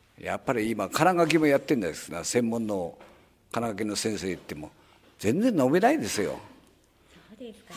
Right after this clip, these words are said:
Speaker 1: まあ、あの、この他に日本書芸文化院っていうところに入ってるんですけど、もう止まってるんですよ。あるレベルで止まっちゃってね、の-、伸びない、全然。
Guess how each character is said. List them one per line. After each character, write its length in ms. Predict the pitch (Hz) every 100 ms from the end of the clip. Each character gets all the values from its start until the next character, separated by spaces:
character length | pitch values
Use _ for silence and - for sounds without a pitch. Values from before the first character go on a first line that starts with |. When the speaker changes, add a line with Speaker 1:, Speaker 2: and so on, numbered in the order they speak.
| 120
Speaker 1:
ま 260 | 101 104
あ、 40 | 107
あ 40 |
の、 100 | 110
こ 120 | 156
の 140 | 160 139
他 240 | 131 151
に 300 | 127 110 104
日 160 | 98 107
本 200 | 143 135
書 140 | 135
芸 220 | 143 139
文 200 | 113 131
化 140 | 117 117
院 160 | 123
っ 40 | 113
て 120 | 110
い 80 | 92
う 60 |
と 80 | 85
こ 60 | 85
ろ 40 |
に 80 | 85
入 120 | 113
っ 20 |
て 160 | - 104
る 60 |
ん 40 | 78
で 100 | 78
す 80 | -
け 120 | -
ど、 120 | 71 73 - - - - - -
も 100 | 151
う 40 |
止 180 | 139 185
ま 80 | 202
っ 100 | 190
て 100 | 233
る 60 |
ん 20 | 143
で 40 |
す 140 | - 101
よ。 120 | - - - - _ - -
あ 140 | 156
る 120 | 185 151
レ 140 | 165
ベ 100 | 180
ル 160 | 180 127
で 60 |
止 100 | 143
ま 120 | 147
っ 60 | 160
ち 100 | -
ゃ 60 | 143
っ 20 |
て 160 | -
ね、 160 | 110 101
の-、 180 | 90 110
伸 180 | 139 170
び 100 | 220
な 80 | 233
い、 120 | -
全 200 | 131 147
然。 220 | 139 110